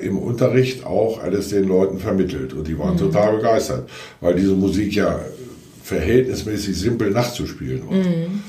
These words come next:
Speaker 1: Und darauf muss man dann auch aufbauen.
Speaker 2: Das heißt, du würdest hauptsächlich auch dann die Jugendlichen selber Musik machen lassen?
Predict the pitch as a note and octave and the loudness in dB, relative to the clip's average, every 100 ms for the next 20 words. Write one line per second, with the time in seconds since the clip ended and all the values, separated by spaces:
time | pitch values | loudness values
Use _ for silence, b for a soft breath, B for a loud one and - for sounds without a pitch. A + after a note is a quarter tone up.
0 | B B B B - - E2 E2+ G2+ G2+ | B B B B -20 -12 -6 0 2 4
1 | G2 G#2 F#2 F#2 F#2+ - - F2+ - A2+ | 2 0 -2 0 0 0 -2 -6 0 2
2 | - - - - - - B B B B | 2 0 -2 -2 -10 -18 B B B B
3 | F#3+ F#3+ G#3 G3+ G#3 G#3 F3+ G3 G3 - | 2 4 4 2 2 0 4 4 4 2
4 | F#3+ - G3+ G3 G#3 F3 F#3 F#3+ F#3+ F3+ | 2 4 2 2 0 0 0 0 2 4
5 | F#3 F#3+ F3+ - E3+ F3+ F#3 F#3 F3+ E3 | 4 2 -2 -6 -2 2 2 2 -2 -2
6 | F3 F3 F3+ F3 E3+ E3 F3 F3+ F3+ F#3 | -2 0 0 0 -2 -2 -2 0 0 0
7 | D#3+ D#3 D3+ - F3 | -2 -2 -4 -6 -8